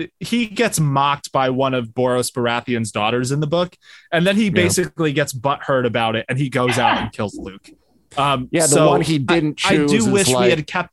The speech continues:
Speaker 1: that
Speaker 2: gets
Speaker 1: just
Speaker 2: mad.
Speaker 1: a bit. Yeah. Uh, she's like, "Ah, I thought they, he took your eye, not your balls." And then he goes and,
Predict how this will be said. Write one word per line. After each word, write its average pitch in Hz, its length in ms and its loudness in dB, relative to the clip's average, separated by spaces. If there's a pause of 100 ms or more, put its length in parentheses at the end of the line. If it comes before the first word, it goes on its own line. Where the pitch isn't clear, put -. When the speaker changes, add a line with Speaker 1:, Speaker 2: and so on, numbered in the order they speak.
Speaker 1:
that 196 280 0
Speaker 2:
gets 120 100 -4
Speaker 1:
just 160 220 -2
Speaker 2:
mad. - 140 -2
Speaker 1:
a - 20 -2
bit. 147 200 -2 (680)
Yeah. 127 300 0 (1120)
Uh, 170 240 0 (140)
she's 202 320 0
like, 185 300 0
"Ah, 233 200 2
I 180 80 0
thought 208 260 0
they, 185 300 -2
he 190 220 -10
took 170 240 -4
your 185 160 2
eye, 208 200 2
not 151 200 0
your 151 120 0
balls." 113 480 0
And 151 120 0
then 156 100 0
he 147 120 0
goes 131 260 0
and, 120 200 -2